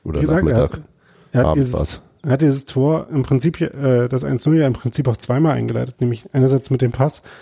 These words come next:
Speaker 2: andererseits indem, äh, der Ballgewinn, mit dem Union in dieser Ballbesitzphase
Speaker 1: Ja.
Speaker 2: an den Ball kam, seine Grätsche vor, äh,
Speaker 1: Vor dem,
Speaker 2: vor
Speaker 1: vor
Speaker 2: dem
Speaker 1: dem
Speaker 2: Torwart
Speaker 1: Torhüter
Speaker 2: war.
Speaker 1: war. Oh ja, das war sehr hübsch.
Speaker 2: Ähm, wo dann Anderson erstmal unmittelbar eine Chance hatte, dann, äh, aber bedrängt wurde, deswegen hat Union dann abgebrochen, einmal hinten rumgespielt und dann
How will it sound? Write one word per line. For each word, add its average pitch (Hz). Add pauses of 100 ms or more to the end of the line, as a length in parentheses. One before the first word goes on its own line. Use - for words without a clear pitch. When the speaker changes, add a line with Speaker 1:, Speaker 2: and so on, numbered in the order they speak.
(160)
Speaker 2:
andererseits 135
indem, 135 (140)
äh, 123
der 117
Ballgewinn, 127
mit 123
dem 127
Union 127
in 135
dieser 120
Ballbesitzphase 127
Speaker 1:
Ja. -
Speaker 2:
an 120
den 117
Ball 127
kam, 135 (380)
seine 127
Grätsche 135
vor, 135
äh, 139
Speaker 1:
Vor 101
dem, 95
Speaker 2:
vor 131
Speaker 1:
vor 120
Speaker 2:
dem 98
Speaker 1:
dem -
Speaker 2:
Torwart 101
Speaker 1:
Torhüter 80
Speaker 2:
war. -
Speaker 1:
war. 101
Oh 104
ja, 87
das 78
war 80
sehr 127
hübsch. 123
Speaker 2:
Ähm, 117
wo 135
dann 135
Anderson 135
erstmal 127
unmittelbar 147
eine 139
Chance 151
hatte, 131
dann, 123
äh, 120
aber 123
bedrängt 127
wurde, 143
deswegen 127
hat 135
Union 131
dann 123
abgebrochen, 135
einmal 120
hinten 117
rumgespielt 127
und 120
dann 120